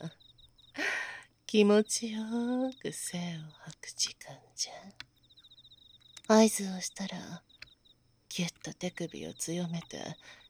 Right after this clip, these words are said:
自分が気持ちいいように、たくさん情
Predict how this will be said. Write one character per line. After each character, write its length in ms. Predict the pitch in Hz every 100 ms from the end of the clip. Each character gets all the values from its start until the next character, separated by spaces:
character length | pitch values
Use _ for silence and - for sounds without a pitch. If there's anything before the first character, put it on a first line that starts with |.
| -
自 120 | 233 208
分 180 | 214
が 140 | 202 208
気 160 | -
持 160 | 208 208
ち 380 | - 202 208 196
い 20 |
い 20 |
よ 100 | 185
う 80 | 180
に、 340 | 170 - 175 - - - - - -
た 160 | - 170
く 80 | -
さ 260 | - 196
ん 140 | 185
情 80 | 180